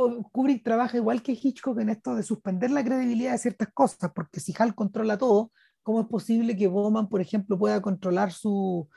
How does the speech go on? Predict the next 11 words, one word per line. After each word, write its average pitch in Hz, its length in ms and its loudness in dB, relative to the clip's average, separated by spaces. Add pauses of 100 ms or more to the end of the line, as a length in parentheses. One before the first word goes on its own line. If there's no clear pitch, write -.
(260)
su 175 220 -2
cápsula 240 540 4
para 196 220 0
poder 196 320 0
defenderse 170 800 2
y, 156 80 -6
o, 160 80 -2
o 160 220 -2
para 156 200 2
poder, 175 320 2 (600)
em, 143 840 2